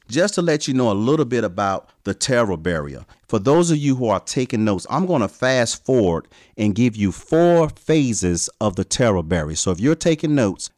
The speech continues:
and we won't be able to finish this, this is definitely gonna be part one. We're barely gonna touch the surface, but if you'll join us Saturday, um, in our face-to-face meeting,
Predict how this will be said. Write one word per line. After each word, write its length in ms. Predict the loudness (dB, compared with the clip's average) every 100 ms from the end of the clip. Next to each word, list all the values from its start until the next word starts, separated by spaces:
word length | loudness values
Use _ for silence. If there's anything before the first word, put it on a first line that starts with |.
| -4
and 220 | 0 2
we 80 | 2
won't 240 | 2 2
be 120 | 4
able 140 | 2 2
to 60 |
finish 320 | 0 2 2 0
this, 160 | -4
this 240 | 0 0 0
is 100 | 0
definitely 420 | 2 2 2 0
gonna 200 | 0 0
be 140 | 0
part 340 | 0 0 0 0
one. 400 | 0 2 0 -2 -8 -4
We're 120 | -2
barely 320 | 2 2 2
gonna 260 | 2 0 0
touch 320 | 0 -2 -2
the 100 | -4
surface, 420 | 0 2 2 -2
but 180 | -2 -2
if 80 | 0
you'll 180 | 0
join 320 | 2 0 2 0
us 140 | 0
Saturday, 640 | -2 0 2 2 0 -2 -4 -14 -8
um, 180 | -2 0
in 120 | 0
our 120 | 0
face-to-face 880 | -2 -2 -2 -2 -6 -2 -2 -2 -2
meeting, 420 | 0 0 0 -4